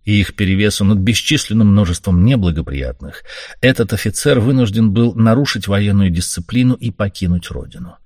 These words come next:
Не без участия все той же высшей силы он попал в Новый Орлеан вместо Нью-Йорка,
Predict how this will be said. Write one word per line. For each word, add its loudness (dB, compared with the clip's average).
Не 0
без 0
участия -2
все -6
той 0
же 0
высшей 0
силы -6
он 0
попал 0
в 0
Новый 4
Орлеан 0
вместо -2
Нью-Йорка, -4